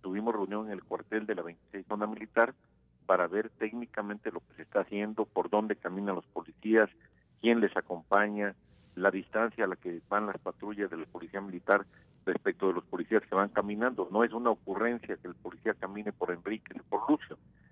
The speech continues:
van porque hay un plan predeterminado. Entonces el secretario vino, vio y dio instrucciones también.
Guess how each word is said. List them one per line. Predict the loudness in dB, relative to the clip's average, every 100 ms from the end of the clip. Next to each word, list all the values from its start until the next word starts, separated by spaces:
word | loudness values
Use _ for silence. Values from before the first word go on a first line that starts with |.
| _ 2
van | 4 4 -2
porque | -6 -4 -4
hay |
un | -4
plan | -4 -2 -2
predeterminado. | -2 -4 -4 -4 -8 -8 -4 -4 -4 _ _ -16
Entonces | -12 -12
el | -14
secretario | -12 -8 -4 -2 -2
vino, | -4 -6 -8 -12 -4
vio | -2 -2 -6
y | -12
dio | -8
instrucciones | -8 -8 -14 -8 -8 -6
también. | -6 -4 -4